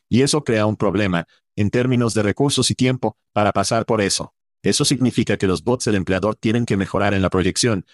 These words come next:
muchas más personas aprovecharán los chatbots y la I A conversacional para manejar toda esta inundación de currículums. Entonces, en última instancia, es realmente bueno para las paradojas del mundo, decir, "Oye, obtienes doscientos,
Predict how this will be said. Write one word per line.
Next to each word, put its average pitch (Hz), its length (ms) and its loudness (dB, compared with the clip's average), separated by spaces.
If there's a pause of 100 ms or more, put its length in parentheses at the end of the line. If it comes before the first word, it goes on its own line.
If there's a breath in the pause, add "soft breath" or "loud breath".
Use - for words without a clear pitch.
(140)
muchas 143 320 0
más 131 180 0
personas 123 440 0
aprovecharán 101 580 0
los 107 140 0
chatbots 165 480 0
y 190 60 4
la 104 100 2
I 104 100 2
A 127 60 0
conversacional 101 720 0
para 98 180 2
manejar 87 480 0
toda 131 280 2
esta 107 200 0
inundación 95 540 2
de 117 100 0
currículums. 92 720 0 (760)
Entonces, 127 640 0 (100)
en 113 140 2
última 151 320 2
instancia, 104 560 -2 (200)
es 120 140 0
realmente 120 460 0
bueno 107 260 -2
para 104 180 0
las 95 140 -2
paradojas 95 460 0
del 101 140 0
mundo, 117 360 0 (160)
decir, 120 380 0 (160)
"Oye, 95 360 0 (160)
obtienes 127 380 0
doscientos, 101 580 -2